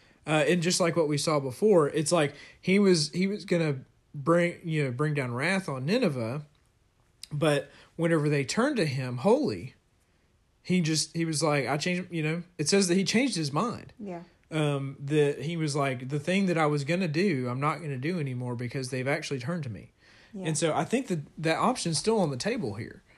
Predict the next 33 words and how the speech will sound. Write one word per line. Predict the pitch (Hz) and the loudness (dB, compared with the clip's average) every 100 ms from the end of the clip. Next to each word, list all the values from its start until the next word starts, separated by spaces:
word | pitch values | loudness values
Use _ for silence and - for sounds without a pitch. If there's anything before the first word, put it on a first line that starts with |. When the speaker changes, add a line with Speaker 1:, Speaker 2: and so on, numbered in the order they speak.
| - | -14
Speaker 2:
Yeah. | 196 175 | -10 -2
Speaker 1:
Uh, | 151 151 | 0 2
that | 151 147 - - | 2 -2 -4 -8
for | 165 | -4
those, | 147 170 208 214 160 | 0 2 4 4 0
but | - 151 143 | -4 -6 -6
for | - 156 | -2 2
those | 165 196 160 | 4 4 2
that | 151 | -2
don't | 165 196 | 0 0
repent | 165 143 185 127 123 | -2 -2 -2 -4 -6
and | 135 127 | -10 -6
for | |
those | 139 143 151 | -2 0 -2
that | 139 120 | -4 -4
don't | 165 156 | -4 -4
change | - 160 165 110 123 | -6 -4 -4 -6 -6
and | 135 131 | -6 -6
they | 127 | -6
continue | 135 139 180 190 165 | -6 -4 -2 0 0
in | 151 | -2
their | 139 123 | -4 -4
evil | 143 139 123 | -4 -4 -4
ways, | 208 180 135 131 - - - _ _ - | -2 -2 -2 -4 -10 -20 -20 _ _ -4
that | 147 143 123 - | 0 0 -4 -6
he's | 143 135 143 | -4 -4 -2
like, | 135 127 | -2 -2
"I've | 139 147 | -2 -2
gotta | 156 170 | -4 -4
do | 180 254 | -8 -6
something | 131 123 120 | -8 -8 -10
about | 107 82 - | -8 -10 -12
that." | 62 58 | -18 -20